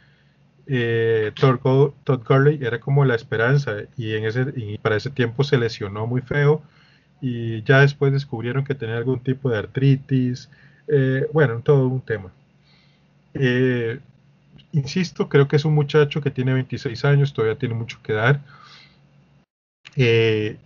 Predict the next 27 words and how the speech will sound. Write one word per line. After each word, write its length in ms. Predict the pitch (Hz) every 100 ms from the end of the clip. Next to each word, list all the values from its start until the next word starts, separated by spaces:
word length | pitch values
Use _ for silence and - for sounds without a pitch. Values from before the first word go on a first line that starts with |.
| _
creo 260 | 151 147 143
que 120 | 156
este 260 | 143 151
año 240 | 139 139 143
es 120 | 139
clave 380 | - 139 139 147
para 320 | 143 117 107
él, 240 | 131 165 - _ _ _ _ _ _ -
tanto 400 | 139 131 139 139
para 220 | 120 117
demostrarle 640 | 113 110 - 123 123 143
a 40 | 156
la 100 | 156
liga 320 | 170 156 120
y 40 |
demostrarse 580 | 113 104 101 123 120 147
a 40 |
sí 120 | 139 135
mismo 460 | 143 156 170 190 _ _ _ _
que 140 | - 131
tiene 420 | - 135 139 165
capacidades 720 | 151 139 120 123 120 127 117
para 300 | - 113 113
continuar 800 | 117 110 - 113 107 110 113 139
en 80 | 180
la 80 |
liga, 360 | 143 110 107 143